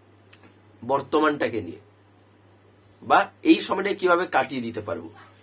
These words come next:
কিন্তু আমরা এটা কেউ ভাবি না যে এখন যেভাবে কাটাচ্ছি, এর ফলটা যে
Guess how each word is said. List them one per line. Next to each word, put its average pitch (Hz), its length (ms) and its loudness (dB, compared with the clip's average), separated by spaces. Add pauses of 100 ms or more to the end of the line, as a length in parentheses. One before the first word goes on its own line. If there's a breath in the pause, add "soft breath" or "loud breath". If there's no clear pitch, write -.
(120)
কিন্তু 135 120 -2
আমরা 143 180 2
এটা 120 200 -2
কেউ 208 180 0
ভাবি 156 260 2
না 120 260 0 (880)
যে 131 100 -2
এখন 151 500 -2
যেভাবে 151 380 -2
কাটাচ্ছি, 143 760 -4 (320)
এর 135 120 -6 (100)
ফলটা 147 460 0
যে 160 300 0